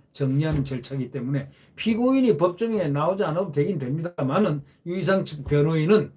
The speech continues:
검찰 공소제기 절차 자체에도 문제를 제기한 사람입니다. 변호인이 이천이십일 년 일월 일일부터, 일일부터 수사권이 조정돼서 검찰이 명예훼손 범죄를 직접 수사할 수 없고 관련 사건은 경찰로 이송해야 한다면서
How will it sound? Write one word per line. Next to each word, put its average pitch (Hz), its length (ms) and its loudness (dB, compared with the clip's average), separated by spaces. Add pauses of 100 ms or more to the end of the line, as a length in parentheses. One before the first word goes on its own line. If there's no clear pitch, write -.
(180)
검찰 156 500 -6
공소제기 147 580 -4
절차 143 440 -8 (220)
자체에도 185 460 4
문제를 151 500 -2
제기한 120 360 -10
사람입니다. 98 560 -18 (520)
변호인이 175 520 2 (140)
이천이십일 160 640 -4
년 170 160 0
일월 160 300 0
일일부터, 170 720 -2
일일부터 170 640 -6 (240)
수사권이 175 580 -2
조정돼서 147 580 0
검찰이 170 640 0 (240)
명예훼손 180 540 2
범죄를 165 480 0
직접 170 520 2
수사할 - 380 0
수 151 160 -6
없고 139 480 0 (300)
관련 165 320 -2
사건은 156 380 -4
경찰로 151 500 0
이송해야 156 420 -2
한다면서 139 580 -2